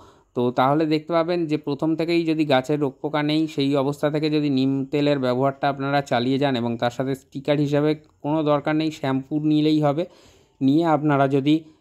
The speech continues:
এই, আহ, নিম অয়েলের ব্যবহার চালিয়ে যান, দেখবেন গাছ কিন্তু অনেক সুস্থ থাকছে, সবল থাকছে, ভালো থাকছে,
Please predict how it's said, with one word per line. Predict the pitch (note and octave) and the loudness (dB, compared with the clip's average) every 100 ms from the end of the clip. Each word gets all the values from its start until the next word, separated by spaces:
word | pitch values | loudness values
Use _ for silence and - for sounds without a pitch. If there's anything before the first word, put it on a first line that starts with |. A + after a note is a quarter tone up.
| - | -4
এই, | C#3 C#3 | -2 0
আহ, | C3 B2+ A#2+ A#2 A#2 | -2 -2 0 0 -2
নিম | A2+ A#2+ C3+ | -2 0 0
অয়েলের | C#3 C#3+ | 0 0
ব্যবহার | C#3 C3+ D3 | 2 2 2
চালিয়ে | D3 C#3+ D3 | 0 -2 -2
যান, | D3+ | -2
দেখবেন | C#3 C#3 C#3+ D3+ | -2 -2 -2 -2
গাছ | B2 A#2 B2+ | -2 -2 -2
কিন্তু | - C#3+ C#3 D3+ | -4 -2 -2 -2
অনেক | C3 C#3+ D3 | -2 -4 -6
সুস্থ | - D#3+ - | -10 -8 -4
থাকছে, | E3 E3 - E3 | 0 0 0 -4
সবল | - C#3 D#3+ D3+ | 0 0 2 0
থাকছে, | D#3 D#3 C#3 | -4 -4 -6
ভালো | C3 C3 D3+ | -2 0 0
থাকছে, | D#3+ D#3 - | -2 -4 -6